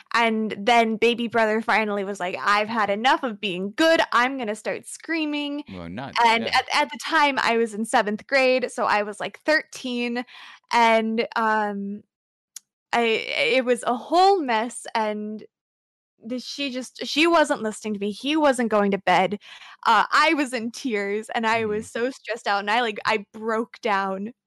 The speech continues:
Speaker 1: to the mom. I was just in tears. She's like, "It's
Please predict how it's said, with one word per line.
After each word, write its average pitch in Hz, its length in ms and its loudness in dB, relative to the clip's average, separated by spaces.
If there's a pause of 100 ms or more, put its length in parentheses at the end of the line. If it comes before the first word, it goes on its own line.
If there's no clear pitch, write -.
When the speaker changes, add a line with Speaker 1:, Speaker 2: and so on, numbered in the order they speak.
(140)
Speaker 1:
to 320 140 -2
the 240 100 2
mom. 208 460 -4 (440)
I 240 200 4
was 240 180 4
just - 180 -14
in 240 80 -6
tears. 247 280 -4
She's - 100 -16
like, 370 140 -2
"It's 466 140 -2